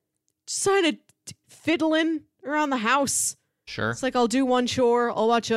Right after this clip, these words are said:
Speaker 1: YouTube video, I'll click on something on my phone, I'll watch another YouTube video. I'm sitting there for an hour accomplishing nothing 'cause I keep telling
Speaker 2: <laughs>
Speaker 1: myself, "No, I'm sure she's almost ready. She's almost ready. We have to go at
Speaker 2: Yeah.
Speaker 1: some point. She's almost ready."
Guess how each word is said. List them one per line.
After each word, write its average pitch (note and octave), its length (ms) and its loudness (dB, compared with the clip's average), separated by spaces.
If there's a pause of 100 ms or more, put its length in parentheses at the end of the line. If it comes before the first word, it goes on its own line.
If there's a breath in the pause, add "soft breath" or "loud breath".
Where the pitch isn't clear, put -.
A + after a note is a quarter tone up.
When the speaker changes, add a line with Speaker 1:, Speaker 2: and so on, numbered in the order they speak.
Speaker 1:
YouTube A3 380 -4
video, A3+ 440 0
I'll F3+ 120 0
click A3 260 -6
on G#3+ 140 -2
something G#3+ 360 -4
on G3+ 80 -2
my G3 120 0
phone, G3+ 320 0
I'll G3 60 2
watch F#3 180 0
another G3+ 320 0
YouTube G3 400 -4
video. F3+ 580 -2 (2000 soft breath)
I'm A#3+ 140 2
sitting D#4 380 0
there C#4 140 2
for A#3 160 -2
an G#3 100 0
hour F#3+ 420 2
accomplishing G3 800 0
nothing D#3 640 -6
'cause A3+ 140 -4
I A#3 80 2
keep C#4+ 340 -4
telling A3+ 360 2
Speaker 2:
<laughs> G3 80 -2
Speaker 1:
myself, F#3 320 -4
"No, F4+ 200 2
I'm F4+ 80 0
sure F#4 180 -6
she's F4 180 -8
almost B3+ 260 -6
ready. D#3+ 280 -6
She's C4 220 -10
almost A#3 340 -2
ready. - 320 -14 (160)
We A#3+ 140 -4
have C4+ 180 0
to C4+ 80 -6
go G3+ 160 0
at E3+ 80 -4
Speaker 2:
Yeah. F3 120 0
Speaker 1:
some - 80 -6
point. - 280 -16
She's A3+ 240 -10
almost G3 300 -6
ready." D#3 320 -12